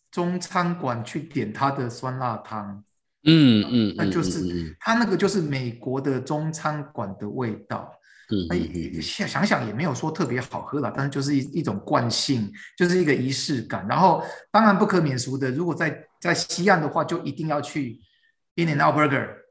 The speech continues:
Speaker 1: 去
Speaker 2: Oh,
Speaker 1: 吃一下，
Speaker 2: yeah.
Speaker 1: 去，去爽一下这样子。
Speaker 2: Oh, yeah.
Speaker 1: 然后如果在东岸的话，就会一定要连续好几天都连吃早餐，就是都吃 bagel。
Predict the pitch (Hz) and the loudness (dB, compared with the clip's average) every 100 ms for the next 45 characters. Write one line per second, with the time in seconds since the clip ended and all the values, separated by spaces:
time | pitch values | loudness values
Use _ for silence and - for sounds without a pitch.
0 | _ - 160 139 147 165 170 165 117 82 | _ -6 0 4 6 8 8 8 6 4
1 | 147 123 120 180 156 - 190 - 113 123 | 2 0 -2 -6 -6 -4 -4 -4 -6 -4
2 | 123 139 127 139 127 113 104 - 113 107 | -2 0 0 -2 -2 -6 -10 -6 -4 0
3 | 113 151 175 165 147 175 160 123 165 156 | 0 2 2 2 0 0 0 2 2 2
4 | 151 160 156 139 123 156 135 143 135 139 | 2 2 0 -2 -2 -2 -2 -4 -2 -2
5 | 127 120 - _ _ - 139 165 156 147 | -4 -6 -12 _ _ -6 -4 -2 0 0
6 | 131 131 139 - 165 143 123 123 135 135 | 0 -2 -2 -4 -2 -2 -2 -2 -4 -4
7 | 107 - 135 127 127 131 127 117 110 120 | -10 -4 -4 -2 -4 -4 -2 -4 -4 -4
8 | - - 123 120 120 120 - _ - 95 | -4 -4 -6 -6 -6 -8 -16 _ -12 -10
9 | 98 120 123 123 113 113 110 - 113 107 | -6 -6 -4 -6 -6 -8 -6 -6 -6 -8
10 | - 104 101 95 | -8 -10 -8 -12